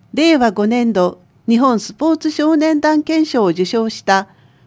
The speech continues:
甲賀市スポーツ少年団の授与式が、二月三日に近江八幡市の県立男女共同参画センターで行われました。この受章は、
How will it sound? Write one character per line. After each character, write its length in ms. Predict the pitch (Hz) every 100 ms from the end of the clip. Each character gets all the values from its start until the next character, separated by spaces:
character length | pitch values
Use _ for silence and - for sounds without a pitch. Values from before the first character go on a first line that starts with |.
| _ -
甲 160 | 254
賀 160 | 254 262
市 140 | 175
ス 120 | - 180
ポ 200 | 294 320
ー 60 |
ツ 100 | 311
少 260 | 311 330 330
年 280 | 330 339 294
団 200 | 220 185
の 100 | 165
授 260 | 170 226
与 120 | 294
式 200 | - 196
が、 220 | 180 175 - _ _ _ _ _ _ _ _ _ _ _ _ _ -
二 100 | 220
月 300 | 285 294 285
三 160 | 269
日 220 | 269 247 233
に 300 | 240 233 - _ _ _ _ -
近 300 | 285 311 320
江 40 |
八 260 | 311 311 294
幡 240 | 302 311
市 160 | - 202
の 280 | 180 165 _ _ _ _ _ -
県 260 | 262 311
立 260 | 294 294 254
男 260 | 277 269 190
女 260 | 180 - -
共 280 | - 302 320
同 220 | 302 294
参 260 | 269 247 311
画 220 | 320 311
セ 180 | 330 311
ン 60 |
タ 200 | 294 233
ー 40 | 190
で 180 | 175 -
行 220 | 180 233
わ 240 | 233 226
れ 100 | 220
ま 140 | 208 208
し 120 | -
た。 220 | 170 170 _ _ _ _ _ _ _ _ _ _ _ _ _ _ _ _ _
こ 120 | 311
の 100 | 302
受 180 | 294 226
章 300 | 226 277 277
は、 260 | 254 254